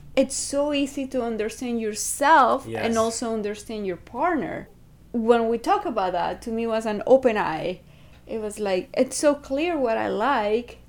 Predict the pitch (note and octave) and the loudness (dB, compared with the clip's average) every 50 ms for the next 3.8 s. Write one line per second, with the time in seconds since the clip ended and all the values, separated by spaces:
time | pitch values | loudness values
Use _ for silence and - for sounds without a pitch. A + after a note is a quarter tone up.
0 | - - - - - - - - - - - A#3 A#3 A#3 B3 A#3+ - - B3+ B3+ | -20 -20 -20 -20 -20 -20 -20 -20 -20 -2 0 2 2 4 2 0 0 -2 -4 -2
1 | - C4+ C#4 C#4 C4+ B3+ A#3 A3 G#3 G3+ G3+ G3+ G3 G3 - - - A3+ C4 A#3 | 0 0 0 0 2 2 2 2 2 2 2 0 0 -2 -4 -4 6 10 10 10
2 | G#3+ G#3 A3+ C4 C4 - D4 C4 B3+ A#3 A#3 - D4 E4 F4+ D#4+ D4 B3 A3+ G#3 | 10 10 6 4 4 2 0 0 2 0 0 0 2 2 2 2 0 -2 0 0
3 | G3 G3 G#3 G3+ G#3 G3+ - G3 F3 E3+ G#3 G#3+ - - C#3 | 2 2 2 2 2 0 -4 -8 -6 -2 0 0 0 0 -4